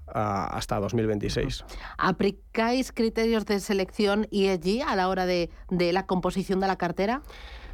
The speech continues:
Speaker 1: Sí, eh, como decía antes, es un fondo lanzado por nuestra gestora Sycomore Asset Management. Em, Sycomore, desde el año dos mil ocho, lleva implementando un proceso de selección extrafinanciero,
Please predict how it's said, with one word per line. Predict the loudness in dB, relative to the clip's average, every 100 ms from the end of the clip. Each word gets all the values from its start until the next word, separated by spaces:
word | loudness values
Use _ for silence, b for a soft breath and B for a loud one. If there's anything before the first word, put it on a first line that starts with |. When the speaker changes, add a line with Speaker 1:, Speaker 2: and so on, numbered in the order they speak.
| B
Speaker 1:
Sí, | -2 2 2 0 0
eh, | 0 2
como | 2 2
decía | 2 2 2
antes, | 2 2 0
es | 0
un | 0
fondo | 2 2
lanzado | 2 2 0 0
por | 0
nuestra | 0 0 -2 -2
gestora | -2 -2 0 2 2 2 -2
Sycomore | -4 -2 0 2 2
Asset | 0 0
Management. | 2 2 0 0 0 -2 -10 -8
Em, | 0 2 4 2 2 2
Sycomore, | 0 0 2 4 2 0 -8 B B B -2
desde | 2 2 4
el | 4
año | 4 2
dos | 2 2
mil | 2 2
ocho, | 0 -4 -6 -8 -8
lleva | 0 2 4
implementando | 2 2 2 2 2 2
un | 2
proceso | 0 0 0 0
de | 0
selección | 2 0 2 2 2 0
extrafinanciero, | -4 0 0 2 2 2 2 2 2 0